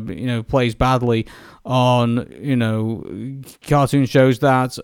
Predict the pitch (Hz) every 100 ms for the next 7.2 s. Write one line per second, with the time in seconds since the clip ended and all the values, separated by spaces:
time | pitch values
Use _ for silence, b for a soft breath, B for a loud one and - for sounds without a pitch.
0 | - 107 139 139 147 143 139 139 127 143
1 | 135 131 120 160 131 143 147 135 131 131
2 | 127 127 147 151 127 110 110 104 98 82
3 | 90 123 b b b b 123 135 139 127
4 | 120 143 127 120 120 127 120 123 127 120
5 | - 127 123 120 135 127 120 120 120 131
6 | 127 127 120 117 117 113 113 117 127 117
7 | 120